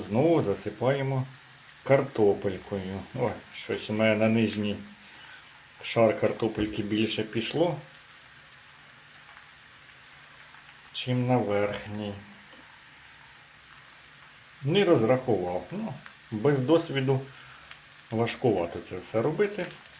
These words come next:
Але нічого, ми робимо, стараємось і показуємо вам, як без досвіду потрібно готувати. І згідно рецепту, повинно так п'ять хвилинок на невеличкому вогні піджаритись.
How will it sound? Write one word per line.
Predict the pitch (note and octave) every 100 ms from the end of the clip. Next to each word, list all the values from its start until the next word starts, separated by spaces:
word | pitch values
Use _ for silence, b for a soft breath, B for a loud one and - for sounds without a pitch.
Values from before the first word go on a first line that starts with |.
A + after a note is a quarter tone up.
| -
Але | A2 C#3 G3
нічого, | A3 G#3+ G#3 F#3+ G3+ - - -
ми | A#2+ D#3
робимо, | B2 B2 D#3 F3 F3 -
стараємось | - G#2+ G2+ A#2+ D3 D#3 D3
і | G#2+
показуємо | B2+ B2+ E3+ D3+ D3 G#2+
вам, | A2
як | A2 A2+
без | A2+ A2
досвіду | A#2+ D#3+ - D3 D#3
потрібно | F3 - B2 C3+ C3+ C3+ C3
готувати. | A2 B2 B2+ E2+ E2+ - - B B B B B B -
І | B3
згідно | F3 D3+ F3+
рецепту, | D#3+ A#3+ A#3 - G3 - - -
повинно | B2+ C3+ D3+ C3
так | A#2+ -
п'ять | E3 E3
хвилинок | B2 A2 B2+ C#3 C3 - - - - - - - - - - - - - - - - - - - -
на | D3+ D3+
невеличкому | C3+ A2+ B2 B2+ - A#2+ G#2
вогні | G2+ F#2+ A#2 D3+ - - - - - - - - - - A#2+ - - _
піджаритись. | - C3+ G#2+ F#2 F2+ F2 G2+ -